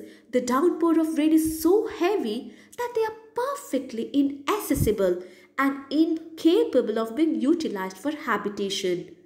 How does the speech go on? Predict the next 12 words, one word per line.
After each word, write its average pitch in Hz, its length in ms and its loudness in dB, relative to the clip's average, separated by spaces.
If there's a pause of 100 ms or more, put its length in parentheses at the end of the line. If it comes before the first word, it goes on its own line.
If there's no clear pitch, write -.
(440)
Not 233 320 2
to 330 80 2
speak - 300 -4
of - 220 -6
other 247 360 -2
animals, 277 600 0 (280)
even 330 560 0
winged 392 460 0
creatures 339 680 2
cannot 359 400 -4
cross 247 360 -4
them. 185 340 -6